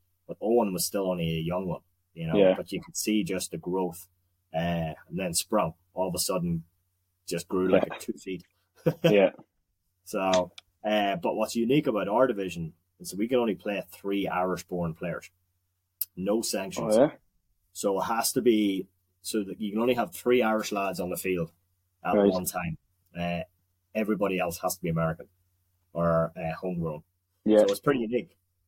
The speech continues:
Speaker 1: But
Speaker 2: Yeah.
Speaker 1: what's, what's nice now, we're starting to see some of our players,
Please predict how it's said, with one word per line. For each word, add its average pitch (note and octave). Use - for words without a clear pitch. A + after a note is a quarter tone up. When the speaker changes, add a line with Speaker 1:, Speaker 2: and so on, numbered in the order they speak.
Speaker 1:
But A2+
Speaker 2:
Yeah. G#2
Speaker 1:
what's, -
what's -
nice B2
now, A#2+
we're G2+
starting G#2
to F#2
see G2+
some G#2+
of F#2
our F#2+
players, G2+